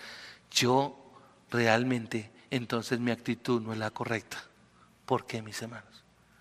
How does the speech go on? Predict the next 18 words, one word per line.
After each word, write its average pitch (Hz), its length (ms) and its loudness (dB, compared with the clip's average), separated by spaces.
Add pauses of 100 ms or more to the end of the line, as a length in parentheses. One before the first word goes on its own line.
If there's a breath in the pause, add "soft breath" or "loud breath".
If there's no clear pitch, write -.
(480 loud breath)
Porque 127 260 -2
tengo 123 240 0
un 120 120 -2
alto 123 340 4
concepto 117 540 -4
de 110 120 -2
mí 110 140 -4
mismo. 113 360 -6 (960 loud breath)
Porque 135 240 2
estoy 127 200 2
pensando 120 560 2
yo 123 260 0
que 120 120 0
yo 113 140 -8
soy 131 180 -2
mejor 123 380 -2
que 127 340 4
él, 113 120 -8